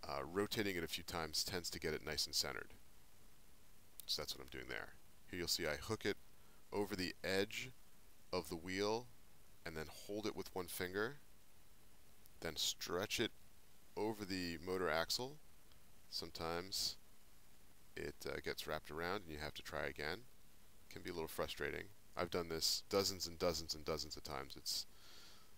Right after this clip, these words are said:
you know, still a little challenging sometimes. Okay,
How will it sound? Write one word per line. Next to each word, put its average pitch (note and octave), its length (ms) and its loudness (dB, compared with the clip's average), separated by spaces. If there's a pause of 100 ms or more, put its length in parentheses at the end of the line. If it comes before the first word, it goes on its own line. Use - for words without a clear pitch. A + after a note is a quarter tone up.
(440)
you - 60 -6
know, C#2 120 -6 (440)
still - 460 6
a C#2+ 80 4
little C2+ 160 0
challenging C2+ 440 -2
sometimes. - 580 -2 (2500)
Okay, D#3 260 8